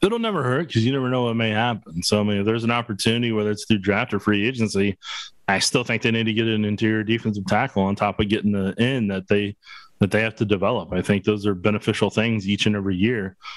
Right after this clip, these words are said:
So if you're able to hit on those, you can have, you know, controlled costs in some regard while you develop that individual. Um, obviously, the number one guy that, I mean, uh, he's probably gonna end up being more of a three tech, but he's capable of playing one.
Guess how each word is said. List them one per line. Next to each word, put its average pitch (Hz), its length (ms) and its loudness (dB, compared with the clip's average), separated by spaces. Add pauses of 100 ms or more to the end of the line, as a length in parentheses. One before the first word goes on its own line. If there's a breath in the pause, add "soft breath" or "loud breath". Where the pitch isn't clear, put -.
(160 loud breath)
So 104 380 0
if 101 160 -2
you're 104 160 2
able 101 180 0
to 98 60 0
hit 131 160 0
on 104 160 -2
those, 95 340 -2
you 98 180 2
can 92 360 -2 (380 loud breath)
have, 98 380 0 (120)
you 107 80 4
know, 87 300 -4
controlled 110 480 0
costs 123 400 -2
in 104 80 4
some 120 220 0
regard 107 380 0
while 95 120 0
you 98 100 0
develop 107 380 -2
that 90 120 2
individual. 87 600 -2 (440 loud breath)
Um, 147 300 2
obviously, 190 360 0
the 170 120 -2
number 165 220 0
one 131 260 2
guy 131 420 0 (480)
that, 117 360 2 (100)
I 117 80 4
mean, 107 420 0 (1400)
uh, 147 60 4
he's 151 240 0
probably 196 220 0
gonna 160 120 0
end 156 100 0
up 135 80 0
being 143 140 0
more 127 160 2
of 113 60 -4
a 107 40 -4
three 120 240 2
tech, 120 260 0
but 107 100 2
he's 104 120 -2
capable 123 440 0
of 92 80 -6
playing 110 400 2
one. 117 320 0